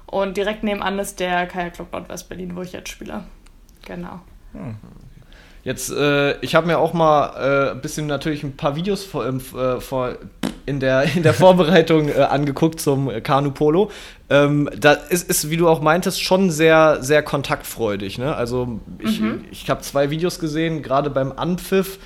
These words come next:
Speaker 3: gibt's dann irgendwie von jeder Mannschaft so einen Spieler, der Ball wird in die Mitte vom Feld geworfen und dann zwei Spieler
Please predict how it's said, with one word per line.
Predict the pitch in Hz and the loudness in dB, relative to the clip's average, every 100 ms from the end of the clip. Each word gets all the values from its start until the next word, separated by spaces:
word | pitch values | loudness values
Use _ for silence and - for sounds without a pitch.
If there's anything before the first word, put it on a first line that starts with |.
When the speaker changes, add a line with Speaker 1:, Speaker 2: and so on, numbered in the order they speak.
| - - | -20 -8
Speaker 3:
gibt's | 147 147 | -8 -2
dann | 156 143 | 0 0
irgendwie | 147 143 | 0 -2
von | 147 139 135 | -2 -2 -2
jeder | 135 151 151 147 139 | 0 4 4 6 4
Mannschaft | 135 135 160 165 151 | 2 -2 0 -2 -2
so | - | -4
einen | - 135 151 | -2 -2 -2
Spieler, | - - 170 180 175 | -6 -6 0 2 2
der | 135 | 2
Ball | 123 143 | 2 2
wird | 147 147 | 0 -2
in | 143 | -4
die | 135 | -2
Mitte | 156 185 | -2 -4
vom | 175 143 | -4 -6
Feld | 131 151 190 | -2 -2 -2
geworfen | 190 175 190 196 196 190 | -4 -2 0 0 -2 -4
und | 120 131 | -4 -4
dann | 139 143 - - - | -4 -4 -10 -20 -16
zwei | - 139 147 | -6 2 2
Spieler | 156 - 160 165 160 151 | 2 -4 -2 4 6 4